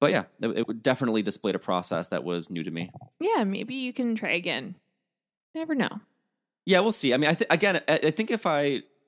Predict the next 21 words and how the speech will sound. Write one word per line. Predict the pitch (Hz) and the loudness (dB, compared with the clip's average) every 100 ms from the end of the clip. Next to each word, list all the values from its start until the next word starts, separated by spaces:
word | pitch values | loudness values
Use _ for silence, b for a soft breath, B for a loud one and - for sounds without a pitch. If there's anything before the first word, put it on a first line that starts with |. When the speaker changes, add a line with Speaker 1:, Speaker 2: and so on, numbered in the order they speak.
| _ - | _ -10
Speaker 1:
were | 117 123 120 | 0 2 2
teaching | 117 - 127 131 113 | 0 -4 -4 -2 -2
a | |
class | - 117 107 110 - | -2 0 2 2 -2
and | 107 | -4
this | 107 - | -4 -8
fit | - 120 110 104 | -8 -2 0 0
in | 104 104 | 0 0
with | 98 98 | -2 -4
the | - 95 90 | -6 -6 -6
concept, | - 98 101 135 131 - | -4 -4 -2 -4 -4 -6
I | |
think | 95 107 | -8 -8
this | 104 | -8
would | |
be | 101 | -6
a | 92 | -4
great | 95 92 | -4 -4
hands-on | 104 92 95 90 | -4 -4 -2 -4
lab | 85 82 87 | -2 -2 0
activity. | 92 - 110 110 110 110 | -2 -6 -8 -6 -6 -8